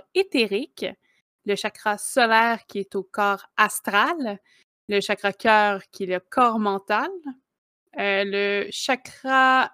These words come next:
euh, gorge, qui est le corps causal, le chakra du troisième œil, qui est le,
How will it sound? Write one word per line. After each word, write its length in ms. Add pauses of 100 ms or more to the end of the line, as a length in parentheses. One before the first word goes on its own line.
(160)
euh, 120
gorge, 520 (600)
qui 80
est 40
le 100
corps 380
causal, 480 (840)
le 100
chakra 440
du 100
troisième 460
œil, 320
qui 260
est 60
le, 200